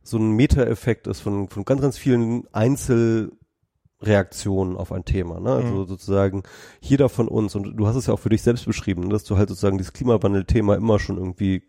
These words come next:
Speaker 1: klar, hat man im Kopf so, ja, irgendwie,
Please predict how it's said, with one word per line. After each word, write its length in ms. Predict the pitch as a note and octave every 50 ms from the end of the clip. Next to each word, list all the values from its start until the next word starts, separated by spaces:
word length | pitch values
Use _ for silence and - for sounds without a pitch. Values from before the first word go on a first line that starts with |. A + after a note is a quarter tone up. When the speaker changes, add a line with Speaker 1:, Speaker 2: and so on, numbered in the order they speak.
| _
Speaker 1:
klar, 360 | - - - G#2+ G2+ F2+ F#2 F#2+
hat 120 | G2 -
man 120 | - G2
im 100 | F#2+ F#2
Kopf 320 | - - - F3 - - -
so, 320 | - - D#3 F3+ G3+ F#3+
ja, 140 | B2 A#2 C#3+ E3
irgendwie, 500 | F3 - - - C#3+ - - D3 D#3 E3+